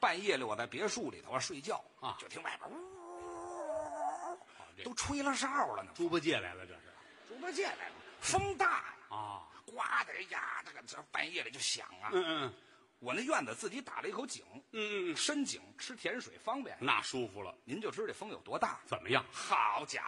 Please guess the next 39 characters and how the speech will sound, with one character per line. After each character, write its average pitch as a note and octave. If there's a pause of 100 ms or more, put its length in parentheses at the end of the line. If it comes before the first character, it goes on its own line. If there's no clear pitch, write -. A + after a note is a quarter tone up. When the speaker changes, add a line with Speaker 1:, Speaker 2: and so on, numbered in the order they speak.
Speaker 1:
伙， - (560)
就 C4
半 A3+
夜 A3+
里 C#3
就 E3
听 G#3+
呜， D4+
就 A#3
听 B3
那 A#3
井 B2+ (280)
咣 D4+
当 E4
咣 D4
当 F4
咣 D4
当 E4
咣 -
当 -
咣 C4+
当 D4+
咣 C4+
当， C#4 (560)
嘿， F4 (1000)
愣 D4+
把 G3
这 D#4
井 - (160)
啊， A3 (160)
Speaker 2:
啊。 - (260)
Speaker 1:
刮 E4+
到 E4
院 D#4+
墙 B3
外 G4
头 -
去 -
了。 F#2+